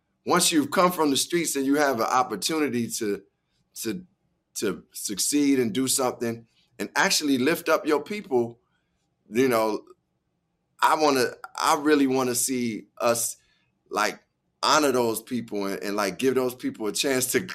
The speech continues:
to come back and do good for the communities. But, but I think it takes, um, you know, it takes a certain maturity to,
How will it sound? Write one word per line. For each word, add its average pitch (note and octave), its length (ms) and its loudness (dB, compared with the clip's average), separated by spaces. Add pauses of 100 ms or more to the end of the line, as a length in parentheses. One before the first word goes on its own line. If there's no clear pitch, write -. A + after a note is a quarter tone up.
(140)
to B2 100 -2
come C#3+ 280 0
back C3 280 2
and G#2+ 140 -4
do C3+ 180 2
good F3 320 6
for B2+ 180 -2
the A2+ 80 -2
communities. G#2+ 680 -6 (380)
But, A#2+ 360 2 (340)
but B2+ 180 2
I B2+ 80 2
think D3 260 -4
it B2+ 140 0
takes, D3 360 -2
um, A2 520 0 (400)
you G#3+ 80 -12
know, F3 400 -2
it C#3+ 120 -2
takes D#3 400 -4 (300)
a A#2 80 -4
certain D3 480 2
maturity C#3 800 2
to, - 240 -6